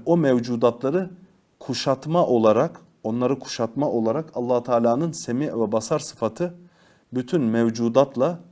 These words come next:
yani var olan her şeyle ilişkilendirilirler. Tabi hâzâ, bu zikrettiğimiz manâhuma fî hakkillahi teâlâ.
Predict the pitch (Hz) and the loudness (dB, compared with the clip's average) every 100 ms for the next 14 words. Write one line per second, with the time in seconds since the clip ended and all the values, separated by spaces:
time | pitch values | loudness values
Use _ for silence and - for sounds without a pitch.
0 | _ - 113 113 104 104 139 139 113 107 | _ -4 0 0 0 6 8 8 4 0
1 | 101 147 147 - 117 160 175 175 110 - | 0 0 0 0 -2 -2 -4 -8 -10 -8
2 | 117 104 98 95 87 80 58 - - _ | -6 -4 -4 -8 -10 -12 -14 -18 -20 _
3 | _ _ _ _ - _ - - - _ | _ _ _ _ -20 _ -20 -20 -20 _
4 | - 175 180 131 143 202 165 139 127 - | 6 6 8 6 10 10 10 6 6 -4
5 | - 139 165 151 165 156 127 - 113 127 | -8 -2 0 0 2 4 4 4 2 4
6 | 185 - - _ - 117 127 120 127 180 | 0 -4 -14 _ -4 4 6 6 6 6
7 | 175 156 131 117 113 120 117 165 165 127 | 6 4 2 0 -2 -6 -2 -2 -2 -4
8 | 113 127 120 104 - 95 101 90 82 | 2 2 2 -2 -2 0 0 -2 -6